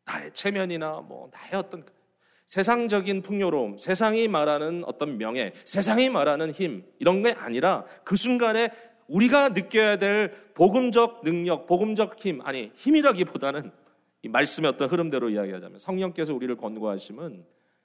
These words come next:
그 한 자녀에게 우리의 마음을 쏟고 그들이 하나님께 복음으로 변화되기 위하여 마음을 헌신하는 사명적 반응, 소명적 반응,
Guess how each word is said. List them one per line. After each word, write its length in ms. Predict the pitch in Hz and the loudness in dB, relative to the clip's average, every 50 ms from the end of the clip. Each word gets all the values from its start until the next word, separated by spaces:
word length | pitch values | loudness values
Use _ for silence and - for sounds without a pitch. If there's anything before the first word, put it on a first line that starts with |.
| _ _ _ _ _ _ _ _ | _ _ _ _ _ _ _ _
그 640 | _ - 143 143 143 139 135 127 120 120 - - _ _ _ _ - | _ -2 0 2 2 2 2 0 -2 -4 -8 -16 _ _ _ _ -6
한 220 | 175 175 170 160 | -4 -4 -4 -2
자녀에게 720 | 135 120 117 113 113 110 107 101 95 101 95 92 92 92 _ _ _ - | -4 -4 -4 -2 -2 -2 -2 -2 -4 -6 -8 -10 -10 -14 _ _ _ -12
우리의 260 | 107 104 104 101 95 | -10 -8 -8 -8 -8
마음을 420 | 92 92 110 120 131 135 147 139 | -8 -8 -8 -8 -8 -8 -8 -10
쏟고 640 | 131 - - 175 170 - - 165 156 156 156 156 _ _ _ _ _ _ _ _ _ _ _ _ _ _ _ _ | -10 -10 -10 -12 -12 -12 -12 -10 -8 -8 -8 -10 _ _ _ _ _ _ _ _ _ _ _ _ _ _ _ _
그들이 320 | - 120 107 120 110 113 | -10 -6 -6 -4 -4 -4
하나님께 760 | 110 - 170 175 175 170 170 156 151 - - 156 151 147 151 | -4 -4 -4 -4 -4 -4 -4 -8 -12 -12 -8 -6 -6 -6 -4
복음으로 420 | - 127 127 131 131 127 123 120 120 | -6 -6 -6 -6 -6 -4 -4 -4 -4
변화되기 540 | 117 107 107 104 104 107 101 98 101 98 | -4 -6 -6 -6 -6 -8 -8 -10 -10 -12
위하여 440 | 95 92 92 90 90 90 90 87 90 _ _ _ _ _ _ _ _ _ _ _ | -12 -12 -14 -14 -14 -16 -16 -18 -20 _ _ _ _ _ _ _ _ _ _ _
마음을 420 | - 92 95 95 92 90 92 95 - | -10 -8 -8 -6 -6 -8 -10 -12 -12
헌신하는 640 | 151 156 147 - 151 143 131 123 127 135 131 127 131 _ _ _ _ _ _ | -12 -12 -10 -10 -8 -8 -8 -8 -8 -10 -10 -12 -18 _ _ _ _ _ _
사명적 1200 | _ - - - - 175 180 180 175 165 165 156 139 - 131 117 - - _ _ _ _ _ _ _ | _ -14 -14 -12 -10 -10 -8 -8 -8 -8 -10 -12 -6 -6 -6 -6 -6 -12 _ _ _ _ _ _ _
반응, 260 | _ - 90 85 82 _ _ _ _ _ _ _ _ _ _ _ _ _ _ _ _ _ _ _ _ _ _ _ _ _ _ _ _ _ _ _ _ _ _ _ _ _ | _ -20 -20 -20 -20 _ _ _ _ _ _ _ _ _ _ _ _ _ _ _ _ _ _ _ _ _ _ _ _ _ _ _ _ _ _ _ _ _ _ _ _ _
소명적 800 | - - - 202 196 196 190 180 175 170 160 156 147 - - - - | -14 -6 -4 -2 0 0 0 -2 -2 -4 -4 -4 -6 -6 -6 -20 -20
반응, 340 | - - 92 85 78 76 | -20 -20 -20 -20 -20 -20